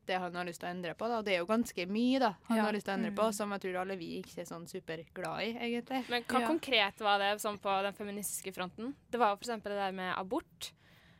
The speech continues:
Speaker 3: eh, at han ville innskrenke
Speaker 2: Ja, stemmer det. Det var mye, mye om det. Eh,
Speaker 3: Ja.
Speaker 2: men så, nå er det jo liksom, åh, en stund siden, men jeg husker bare det var generelle sånne, sånne små paroler. Ja,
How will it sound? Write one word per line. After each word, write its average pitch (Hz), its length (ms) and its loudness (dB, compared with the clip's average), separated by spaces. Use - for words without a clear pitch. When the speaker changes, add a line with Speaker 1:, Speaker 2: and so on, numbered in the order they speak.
Speaker 3:
eh, 196 380 0
at 190 100 -4
han 202 140 -8
ville 190 120 -6
innskrenke 180 760 -4
Speaker 2:
Ja, 247 300 8
stemmer 220 360 4
det. 226 120 2
Det 220 60 -2
var 233 80 4
mye, 196 280 2
mye 208 220 4
om 208 100 0
det. 208 200 4
Eh, 214 140 4
Speaker 3:
Ja. 226 140 6
Speaker 2:
men 208 100 6
så, 214 180 2
nå 226 80 -4
er 208 60 -2
det - 60 0
jo 226 60 2
liksom, 214 300 -4
åh, - 120 -12
en 196 60 -10
stund 202 320 -6
siden, 190 260 -6
men 220 100 -2
jeg 214 120 0
husker - 180 -6
bare 196 180 2
det 185 80 -2
var 185 120 0
generelle 185 540 -2
sånne, 180 680 -2
sånne 185 240 -4
små 180 400 -2
paroler. 180 680 0
Ja, 190 140 2